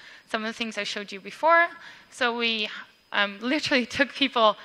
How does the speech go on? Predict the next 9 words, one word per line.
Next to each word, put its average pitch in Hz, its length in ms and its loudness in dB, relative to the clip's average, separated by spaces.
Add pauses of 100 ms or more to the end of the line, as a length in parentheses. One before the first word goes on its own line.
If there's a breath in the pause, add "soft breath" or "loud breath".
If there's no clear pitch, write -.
(280 loud breath)
off 226 200 4
of 277 120 -4
the 311 80 -6
street, 247 360 -4 (760 loud breath)
uh, 214 260 4
gave 240 260 2
them 269 140 2
a 262 100 0
questionnaire, 233 800 0